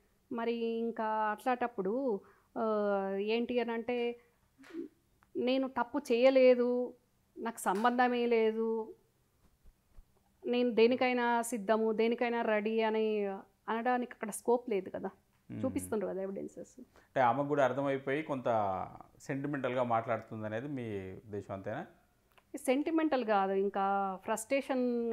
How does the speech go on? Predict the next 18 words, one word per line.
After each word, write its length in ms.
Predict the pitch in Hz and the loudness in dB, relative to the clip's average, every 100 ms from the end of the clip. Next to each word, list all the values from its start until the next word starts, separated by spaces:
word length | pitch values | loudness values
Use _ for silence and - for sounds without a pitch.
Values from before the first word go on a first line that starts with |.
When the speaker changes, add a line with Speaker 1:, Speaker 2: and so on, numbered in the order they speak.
| 220 | 0
Speaker 1:
వెళ్ళిపోయింది. 960 | 214 220 214 214 208 208 202 202 202 214 - _ _ _ - | 0 -2 -2 0 2 0 0 -2 -2 -4 -12 _ _ _ -4
ఆ, 180 | 214 208 | 0 0
ఇ-, 280 | 220 233 - | -2 -6 -14
ఇట్లా 360 | - 262 - 247 | -8 -8 0 2
బయటికి 360 | 220 247 262 | 4 2 0
వస్తుందని 440 | 262 - 233 240 240 | -4 -2 -2 -2 -4
ఎక్స్‌పెక్ట్ 540 | 220 - 220 208 - | -6 -2 -4 -4 0
చేయలేదు. 640 | 214 208 196 185 190 196 214 _ _ _ - | 2 2 2 2 0 0 -6 _ _ _ -2
దాంతోపాటు 840 | 254 247 262 254 240 240 277 294 285 _ _ _ _ _ _ _ - | 0 2 2 4 4 4 2 -2 -6 _ _ _ _ _ _ _ -4
ఎవరు 260 | 208 240 | 0 0
కూడా 280 | 233 254 285 262 - _ _ | 2 2 0 -4 -18 _ _
ఈ 440 | - 226 226 220 220 214 | -8 -6 -4 0 2 2
స్కామ్కి 640 | 208 - 220 233 285 294 269 | 0 -2 -2 -2 -4 -6 -4
సపోర్ట్ 440 | - 202 233 220 | -2 2 0 2
కూడా 140 | 233 | 0
ఇవ్వట్లేదు. 680 | 202 214 208 214 196 190 196 - - _ _ _ _ - | 2 2 2 0 0 2 0 -4 -18 _ _ _ _ -4
ఏదో 260 | 202 226 | 0 0
ఒకరిద్దరు 500 | 233 233 220 196 247 | 0 -2 -2 0 0